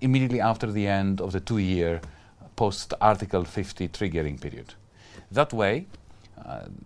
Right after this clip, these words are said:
firstly, Miss, Missus Merkel is going to relax because, uh,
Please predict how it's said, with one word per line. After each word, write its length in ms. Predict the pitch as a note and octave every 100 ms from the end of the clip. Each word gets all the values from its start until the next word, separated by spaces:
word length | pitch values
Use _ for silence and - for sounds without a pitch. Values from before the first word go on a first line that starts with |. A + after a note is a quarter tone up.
| - - - - - - -
firstly, 460 | - G#2+ - D3+ -
Miss, 180 | F#2+ D#2 D#2+ D2+ C#2+
Missus 240 | E2 F2
Merkel 300 | F#2+ G#2+ B2+
is 80 | G#2
going 200 | G2+ F2
to 100 | D#2+
relax 440 | D#2+ F2 C3+ -
because, 600 | - E2+ - E2 D2 -
uh, 420 | F2 D#2 D#2 D2+